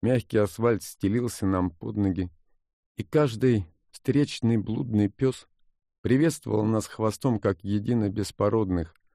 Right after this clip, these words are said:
а иной из них влажно касался моей выставленной навстречу ладони своим мокрым весенним носом.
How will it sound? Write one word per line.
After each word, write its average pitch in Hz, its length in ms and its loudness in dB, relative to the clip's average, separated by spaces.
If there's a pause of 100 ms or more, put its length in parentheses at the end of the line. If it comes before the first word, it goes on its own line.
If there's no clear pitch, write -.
(300)
а 101 140 4
иной 123 320 4
из 92 120 -4
них 90 280 0
влажно 101 440 0
касался 104 540 -2
моей 95 320 2
выставленной 92 680 -2
навстречу 92 540 -2
ладони 92 440 0
своим 90 320 0
мокрым 95 480 -2
весенним 87 580 0
носом. 80 380 -6